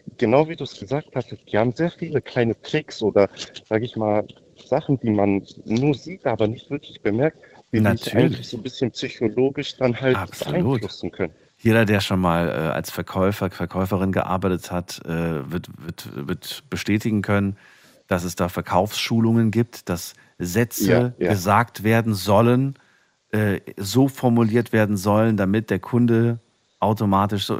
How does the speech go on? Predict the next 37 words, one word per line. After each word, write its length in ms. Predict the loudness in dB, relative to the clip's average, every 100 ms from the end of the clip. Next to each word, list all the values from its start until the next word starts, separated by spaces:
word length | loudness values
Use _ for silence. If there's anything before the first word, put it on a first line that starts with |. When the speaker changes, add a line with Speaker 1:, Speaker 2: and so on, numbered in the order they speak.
| -6
Speaker 2:
wir, 160 | -8 -6
wir 140 | -6
ticken 340 | -4 -2 -2 0
halt 160 | -2
alle 220 | -2 -2
leider 300 | 0 0 -2
dummerweise 560 | -2 -2 -2 -2 -4 -6
gleich, 520 | -4 -4 -4 -8 -8
also 180 | -6 -6
fast, 480 | -2 -4 -4 -18 -20 _
fast 300 | 0 2 4
Speaker 1:
Da 20 |
hast 160 | 2 2
Speaker 2:
alle 40 |
Speaker 1:
du 40 |
Speaker 2:
oder 100 | 2
Speaker 1:
recht, 180 | 4 4
Speaker 2:
viele 80 | 4
von 180 | 2 0
Speaker 1:
da 20 |
hast 180 | 0 -2
Speaker 2:
uns. 20 |
Speaker 1:
du 40 |
komplett 540 | 0 -2 -2 -2 -2 -2
recht. 240 | -6 -6 -2
Speaker 2:
Und 180 | 0 4
wir, 220 | 4 6
wir, 180 | 2 2
wir 200 | 0 2
werden 260 | 2 2
durch 140 | 0 -2
die, 340 | -4 -4 -4
durch 160 | -4 -2
manche 240 | -2 -2
Sachen 280 | -4 -4 -4
einfach, 340 | -6 -4 -6 -8 _ _ -10
äh, 200 | -6 -6